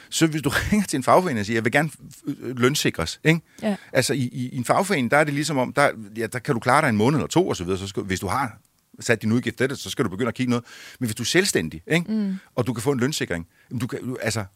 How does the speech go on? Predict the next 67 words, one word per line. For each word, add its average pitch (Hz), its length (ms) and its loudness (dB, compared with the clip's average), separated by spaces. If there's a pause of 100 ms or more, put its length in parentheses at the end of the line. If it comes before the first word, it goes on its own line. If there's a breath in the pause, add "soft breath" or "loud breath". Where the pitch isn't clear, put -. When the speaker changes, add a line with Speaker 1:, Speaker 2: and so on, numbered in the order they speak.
(120)
Speaker 1:
hvis 110 120 -2
du 123 80 0
virkelig 185 240 4
går 175 160 8
fra, 104 340 2
fra 120 120 2
det, 135 160 0
du 175 60 4
tjener, 190 360 4 (140)
og 131 100 2
så 135 100 2
til 139 140 0
nul, 123 260 8 (180)
altså, 101 160 -2
hvis 95 80 -4
du 120 60 -2
har 139 100 0
en 135 60 -2
god 131 180 2
indtægt, 202 200 4
Speaker 2:
Ja, 202 60 4
ja. 156 80 0 (520 soft breath)
Speaker 1:
du 127 60 -2
kan 147 120 4
ikke 175 80 0
Speaker 2:
Du - 40 -6
kan - 20 -4
Speaker 1:
forsikre 202 260 0
Speaker 2:
ikke, 180 100 6
Speaker 1:
dig 120 80 8
imod 127 140 8
Speaker 2:
nej, 131 80 6
Speaker 1:
det, 143 100 2
Speaker 2:
du 175 40 -2
kan 165 100 -2
ikke 185 120 -2
betale 175 200 4
Speaker 1:
fordi 175 80 2
Speaker 2:
dig 156 100 -2
fra. 160 60 -2
Speaker 1:
det 147 60 4
er - 20 8
jo 131 40 6
væk. 196 260 2 (180 soft breath)
Speaker 2:
Ja. 175 80 2
Speaker 1:
Altså, 117 240 0 (100)
og 127 120 0
så 143 120 -2
du 131 140 -2
skal 139 180 4
lave 139 160 6
om 175 80 2
på 175 80 -6
dit 147 140 -4
liv 190 160 -4
fra - 140 -4
dag 160 260 0
til - 120 0
anden, 117 360 0
Speaker 2:
Ja. 202 120 0 (300 loud breath)
Speaker 1:
hvis 120 200 2
din 127 220 0
indtægt 131 320 2
pludselig 120 260 0
forsvinder, 95 380 -4
ikke? 160 140 -2 (760 loud breath)
Øh, 104 580 0